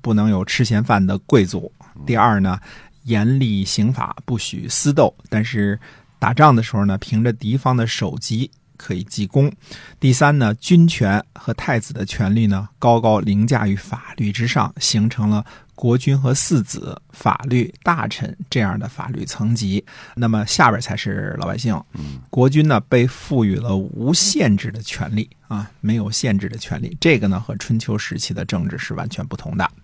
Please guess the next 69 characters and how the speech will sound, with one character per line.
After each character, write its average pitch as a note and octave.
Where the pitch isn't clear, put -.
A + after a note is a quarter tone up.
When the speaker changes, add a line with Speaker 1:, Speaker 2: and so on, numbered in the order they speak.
Speaker 2:
啊， -
对 A2+
啊， D2+
那 G2+
应 D3+
该 F3
就 C#3+
没 F2
有 E3
旧 G3+
的 D2+
政 D2+
治 B1+
才 -
对， B1+
不 G2
是 F#2+
都 G2+
应 G#2
该 G#2
焕 -
然 F#2
一 F2
新 G2
了 G2+
吗？ C2
Speaker 1:
旧 A#3
的 A2+
体 G#2
制 A2
是 A#2
什 G#2
么 F#3+
呢？ G#2
就 G#2+
是 G#2+
贵 A#3+
族 G2+
体 -
制， -
是 -
靠 B2
着 G2
血 -
脉 A#2
来 A2+
支 -
撑 G#2+
的， -
呃， G2
Speaker 2:
嗯。 -
Speaker 1:
都 B2
是 A2
血 -
缘 A#2+
关 B2+
系 -
啊。 A2
贵 G#2+
族 F#2+
都 G#2
是 F#2+
兄 C3+
弟 -
或 -
者 -
堂 G#2+
兄 C3
弟， A#2